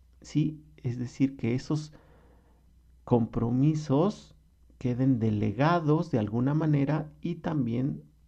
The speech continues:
transmitas ese beneficio. "Ah, bueno, si tengo de algún otro bien, una casa, una empresa, bueno, aquí están los documentos,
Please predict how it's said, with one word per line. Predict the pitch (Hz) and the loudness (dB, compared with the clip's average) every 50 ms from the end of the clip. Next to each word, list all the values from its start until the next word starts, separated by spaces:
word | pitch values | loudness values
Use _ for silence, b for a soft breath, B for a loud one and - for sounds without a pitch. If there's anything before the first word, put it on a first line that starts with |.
| _ _ _ _ _ _ _ - | _ _ _ _ _ _ _ -6
transmitas | - 110 110 107 - 120 120 127 - - - 139 139 - - | -4 -2 -2 -2 -2 -2 -2 -2 -2 -2 -2 -4 -4 -4 -4
ese | - 117 113 - - 131 120 | -4 -4 -4 -2 -2 -4 -2
beneficio. | 117 113 110 107 104 104 104 101 - - - 151 165 165 - - - - - 101 107 - - - - - - _ _ _ _ _ _ _ _ _ - - _ - - - - - | -2 -2 -2 -2 -2 -4 -4 -6 -8 -2 -2 0 0 0 -2 -6 -10 -12 -12 -12 -12 -14 -18 -20 -20 -20 -20 _ _ _ _ _ _ _ _ _ -20 -20 _ -20 -20 -18 -8 -2
"Ah, | 170 180 196 208 | 0 2 2 2
bueno, | 185 147 135 131 139 156 | 2 2 2 4 2 2
si | 151 151 | 0 -2
tengo | - - 131 127 127 131 | -2 -2 0 2 4 4
de | 131 123 | 4 4
algún | 107 104 113 123 120 | 4 2 2 2 2
otro | 120 117 - 123 117 107 | 2 2 2 0 0 0
bien, | 98 113 127 143 147 156 156 147 | 2 2 4 6 6 6 6 6
una | 117 107 107 104 95 - - | 4 4 0 -2 -4 -6 -4
casa, | - 110 110 120 135 - - 113 104 | -2 0 0 0 0 -2 -2 -4 -2
una | 101 113 117 | 0 0 0
empresa, | 110 107 107 - 113 123 131 143 147 143 139 | 0 -2 -2 0 0 2 2 2 0 0 -2
bueno, | 139 131 139 147 139 | 0 0 0 0 0
aquí | 120 - - | -2 -4 -8
están | 117 - - 123 123 | -10 -8 -8 -6 -6
los | 123 120 | -6 -6
documentos, | 123 110 - - 107 113 117 120 123 120 - - 120 123 123 B | -8 -10 -8 -6 -4 -4 -2 -2 -4 -4 -4 -6 -6 -6 -6 B